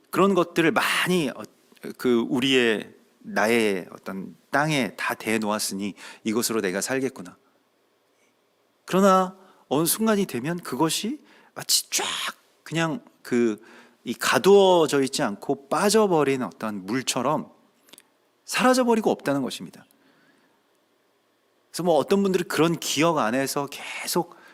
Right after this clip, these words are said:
벗어나지 못하시는 분들도 있죠. "예전에 내가 엄청난 뭐 부자였는데, 뭐 돈을 정말 쌓아두고 살았는데." 근데 정말로 가나안 땅은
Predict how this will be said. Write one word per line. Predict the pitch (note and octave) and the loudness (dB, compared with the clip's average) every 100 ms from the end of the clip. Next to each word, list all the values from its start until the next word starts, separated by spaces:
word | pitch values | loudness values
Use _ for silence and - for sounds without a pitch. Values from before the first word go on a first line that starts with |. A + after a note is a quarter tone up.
| _ _ G#2+ | _ _ -18
벗어나지 | - A2+ D#3 D#3+ C3+ | -8 -4 0 -2 0
못하시는 | A2+ A2+ D#3 D3 C#3 C#3 | -2 -2 -4 -4 -4 -6
분들도 | B2 A#2 A2+ | -4 -6 -4
있죠. | G#2 - | -8 -6
"예전에 | A2 F#2+ A#2+ A#2+ | -2 -2 -2 -2
내가 | G2 G2 A2 G2+ | -2 -4 -4 -6
엄청난 | G2 - D3 C#3 A#2+ | -6 -8 -6 -4 -4
뭐 | A2 | -6
부자였는데, | - G2+ A#2 A#2 A2 G2 - - - _ - - | -10 -4 -2 -2 -4 -8 -10 -16 -20 _ -20 -16
뭐 | - | -14
돈을 | - A2+ A#2+ | -6 -2 -2
정말 | A2 A2 A#2+ | -2 -6 -4
쌓아두고 | A#2+ D3 E3+ D3+ C3 | -4 -2 -2 -2 -4
살았는데." | - D3 A#2+ F#2+ - _ - _ _ _ _ _ _ - | -4 -6 -6 -12 -16 _ -20 _ _ _ _ _ _ 0
근데 | G3+ | 4
정말로 | F#3+ E3 F#3 G#3+ | 4 4 4 4
가나안 | - C#3 D#3 F#3+ F3+ | 4 2 2 2 2
땅은 | E3 C#3 F3 E3+ C#3+ | 0 0 0 0 -2